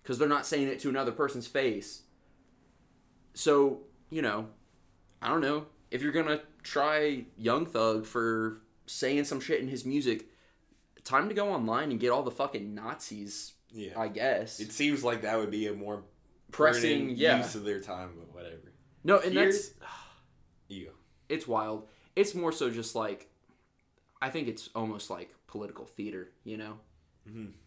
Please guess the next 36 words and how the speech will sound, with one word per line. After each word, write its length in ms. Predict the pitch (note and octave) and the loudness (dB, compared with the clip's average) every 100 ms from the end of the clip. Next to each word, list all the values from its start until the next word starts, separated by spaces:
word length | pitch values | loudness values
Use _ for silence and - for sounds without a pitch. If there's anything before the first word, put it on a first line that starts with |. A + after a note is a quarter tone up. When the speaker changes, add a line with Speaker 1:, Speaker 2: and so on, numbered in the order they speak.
| _ G#2+ | _ -6
Speaker 1:
Like, 280 | A2 A2 | -4 -4
if 120 | A2+ G2 | -6 -4
Speaker 2:
Yeah. 120 | G2+ | 0
Speaker 1:
they're 120 | B2 | 2
gonna, 440 | B2+ A#2+ A2+ G#2+ - | 4 4 4 2 -2
they, 260 | A2 B2+ A#2+ | 2 4 4
they 220 | A#2+ A#2+ | 4 4
like 340 | A2+ A#2 A2+ | 6 4 2
the 120 | B2 A2+ | 0 0
idea 260 | G#2+ A2+ | 2 -2
of 100 | - | -2
making 300 | A#2 G#2+ A2 | -4 -6 -6
examples 680 | G#2 G2+ A#2 A2 A2 G#2+ G#2 | -8 -8 -8 -8 -6 -6 -6
of 140 | G2+ - | -10 -8
people 440 | A2 - G2+ G#2 - - | -10 -6 -8 -8 -14 -10
in, 300 | A2 A2+ G#2+ | -2 -2 -2
Speaker 2:
Yeah. 100 | A2+ | -4
Speaker 1:
in 120 | A2 | -4
court 440 | G#2+ G#2+ A2 A2 - - | -4 -2 -2 -2 -8 -10
a 60 | A#2 | -4
lot 200 | A2 A2 | -2 -2
of 80 | G#2+ | -6
the 60 | |
time, 320 | A2 G#2+ G#2+ G#2+ | -8 -8 -8 -8
and 120 | A2 | -4
so 300 | A2 A2 A2 - A2 | -2 -2 -4 -12 -8
Speaker 2:
As 180 | A2 A2 | -6 -4
a 100 | G2+ | -4
deterrent 800 | G#2 - - G2+ G2 F#2+ F#2 F#2+ | -6 -8 -6 -4 -4 -4 -6 -8
or 260 | F2+ F#2 | -6 -6
whatever. 380 | F#2 F2 E2+ E2 | -4 -4 -6 -2
Speaker 1:
Literally. 320 | A#2+ A#2 A2 G#2+ | 2 2 2 0
Speaker 2:
That's 200 | A2 G#2+ | -2 -4
proved 300 | A2+ G#2 G2+ | -4 -4 -6
not 240 | F#2+ F#2 | -8 -8
to 200 | F#2 E2+ | -10 -12